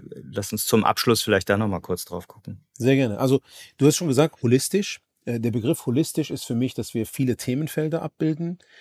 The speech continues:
Speaker 2: Das andere, auf das du vielleicht auch hinaus wolltest, ist, dass wir inklusiv sind.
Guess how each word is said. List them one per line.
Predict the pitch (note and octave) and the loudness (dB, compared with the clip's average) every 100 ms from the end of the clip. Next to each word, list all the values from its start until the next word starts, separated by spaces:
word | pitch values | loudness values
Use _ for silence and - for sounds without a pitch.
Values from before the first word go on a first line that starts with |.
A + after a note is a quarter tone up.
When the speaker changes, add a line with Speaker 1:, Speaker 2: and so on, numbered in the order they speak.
| - _ - | -20 _ -6
Speaker 2:
Das | A2+ | -4
andere, | - F#3 D#3 F#2+ A#2 F3+ | 0 2 4 2 -2 -4
auf | - - | -6 -2
das | A2+ | -4
du | - | -4
vielleicht | - A2+ A#2 | -6 -4 -2
auch | E3 | -2
hinaus | C3 G#2 F#2+ | -2 -4 -4
wolltest, | G2+ F#2+ A#2+ | -6 -8 -10
ist, | - A2 | -10 -10
dass | - | -8
wir | |
inklusiv | A2 G#2 A2+ G#2 A#2 | -8 -4 -4 -2 -4
sind. | - G2+ - | -6 -12 -20